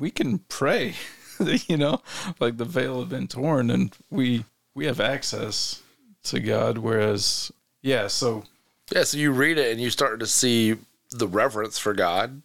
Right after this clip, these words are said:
Speaker 1: Yeah.
Speaker 2: and how holy he is. But then it also brought, brought it back into perspective for you of where we are now under the new covenant with,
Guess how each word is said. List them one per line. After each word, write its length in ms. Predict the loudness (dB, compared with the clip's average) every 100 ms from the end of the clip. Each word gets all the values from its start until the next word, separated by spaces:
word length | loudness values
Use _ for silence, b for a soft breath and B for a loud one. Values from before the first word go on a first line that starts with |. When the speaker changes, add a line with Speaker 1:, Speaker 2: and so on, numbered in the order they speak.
| -6
Speaker 1:
Yeah. 320 | 0 0 0
Speaker 2:
and 140 | -2 0
how 160 | 2 0
holy 420 | 2 2 2 0
he 240 | 2 2
is. 300 | 4 2 0 B B B B B B
But 100 | -2 0
then 140 | 2
it 100 | 4
also 380 | 2 2 2 2
brought, 420 | 4 4 4 0 _ _ _ _
brought 180 | 2 2
it 80 | 2
back 180 | 0 0
into 120 | -2
perspective 500 | -4 -2 0 -2 -4
for 140 | -4 0
you 240 | 2 4
of 160 | 2 0
where 160 | 0
we 220 | 2 2 4
are 180 | 2
now 440 | 2 2 2 2 0
under 180 | 0 -2
the 100 | -2
new 160 | -2
covenant 420 | 2 0 2 0 2
with, 320 | 0 -2